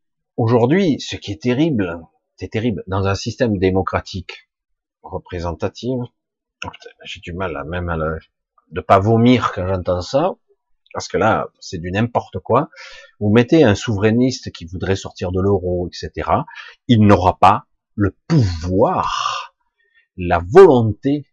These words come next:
ni le courage d'aller jusqu'au bout. Il ne pourra pas. Il faudrait vraiment un, un être charismatique qui aura le soutien d'un système.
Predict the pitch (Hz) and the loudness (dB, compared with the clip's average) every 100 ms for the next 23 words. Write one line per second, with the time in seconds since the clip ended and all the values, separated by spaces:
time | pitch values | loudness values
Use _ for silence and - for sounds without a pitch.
0 | _ - 113 113 107 - 214 190 190 202 | _ -6 -2 -2 -2 -2 0 2 4 4
1 | 147 104 98 87 87 85 - 143 160 175 | 4 2 0 -2 -6 -10 -14 -16 -8 0
2 | 156 135 - - 226 185 - 170 180 _ | 4 2 0 0 0 0 0 0 0 _
3 | _ 202 123 - - _ _ _ _ _ | _ 0 0 -6 -20 _ _ _ _ _
4 | _ _ - - 95 151 147 95 107 143 | _ _ -14 -6 -2 0 -2 -2 -2 0
5 | 185 135 90 90 90 - 101 127 131 101 | 0 -2 -2 -4 -6 -6 -4 -4 -4 -4
6 | 107 104 - 92 85 185 196 - _ - | -4 -4 -6 -8 -8 -10 -14 -18 _ -6
7 | 104 135 180 131 - 160 - - 160 117 | -2 2 2 0 -4 -10 -8 -4 -2 0
8 | 95 - 101 - 85 78 | -2 -4 -12 -8 -8 -8